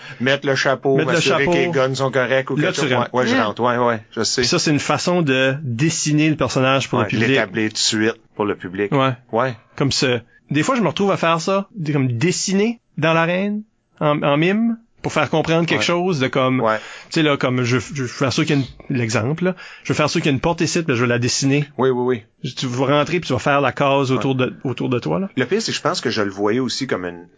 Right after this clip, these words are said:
Speaker 1: je pense, j'essaie de me remettre encore, tu sais, ça fait longtemps, je peux, tu sais, ça fait des années, quasiment vingt ans, je peux pas
Speaker 2: Hmm.
Speaker 1: jouer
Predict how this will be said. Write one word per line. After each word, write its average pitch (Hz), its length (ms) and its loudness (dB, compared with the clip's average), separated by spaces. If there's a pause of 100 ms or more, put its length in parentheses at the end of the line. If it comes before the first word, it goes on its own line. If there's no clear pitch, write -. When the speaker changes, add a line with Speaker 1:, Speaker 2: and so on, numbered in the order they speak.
Speaker 1:
je 113 200 -2
pense, 120 260 0
j'essaie 113 220 -2
de 123 40 -2
me 117 60 0
remettre 113 340 -2
encore, 101 300 0
tu - 100 -12
sais, 98 80 -6
ça - 60 -8
fait - 40 -2
longtemps, 92 260 -4
je - 80 -12
peux, 87 160 -8
tu - 60 -16
sais, 87 80 -10
ça - 180 -14
fait 71 260 -16 (160)
des 78 160 -10
années, 92 120 -4 (120)
quasiment 90 300 -10
vingt 82 220 -10
ans, 107 60 -4
je 110 100 -10
peux 78 200 -12 (180)
pas - 60 -4
Speaker 2:
Hmm. 123 60 2
Speaker 1:
jouer 117 80 0